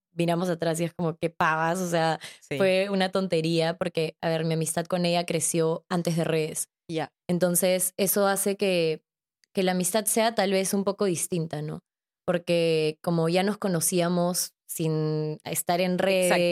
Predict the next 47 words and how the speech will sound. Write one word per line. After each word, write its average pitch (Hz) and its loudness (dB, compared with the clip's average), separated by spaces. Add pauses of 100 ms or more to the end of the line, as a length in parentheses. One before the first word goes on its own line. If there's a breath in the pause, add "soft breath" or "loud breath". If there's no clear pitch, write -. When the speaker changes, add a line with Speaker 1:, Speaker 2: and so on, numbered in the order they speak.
(140)
Speaker 2:
Exacto. - -2
Speaker 1:
y 165 -2
todo 175 0
eso, 170 0
y 156 -2
llegar 180 0
al 202 0
punto 220 0
de 214 0
que, 160 -2
claro, 180 0
las 160 0
dos 202 0
entramos 214 0
a 180 -2
redes 180 0 (360)
y 185 2
ya 180 2
era 185 0
trabajos 175 -2
con 226 0
marcas 196 0
y 196 0
no 185 0
sé 180 -6
qué, 190 -2
vernos 190 0
solo 202 0
en 196 0
eventos, 175 0 (240)
vernos 196 2
solo 196 0
para 175 2
chamba, 180 0 (500)
deteriora 208 2
un 220 0
poco 226 2
la 226 2
Speaker 2:
La 220 4
Speaker 1:
amistad. 175 0
Speaker 2:
amistad 185 0
personal, 175 -4
claro, 135 -4
Speaker 1:
Eso 156 2
Speaker 2:
obvio. 214 0
Speaker 1:
nos 180 -2
pasó. 175 -4